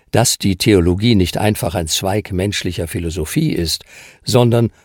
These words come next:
auf die Selbstoffenbarung Gottes zurückgeht.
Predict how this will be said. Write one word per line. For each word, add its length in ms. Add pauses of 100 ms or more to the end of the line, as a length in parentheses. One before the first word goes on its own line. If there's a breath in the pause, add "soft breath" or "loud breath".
(160 soft breath)
auf 180
die 160
Selbstoffenbarung 1080
Gottes 480
zurückgeht. 680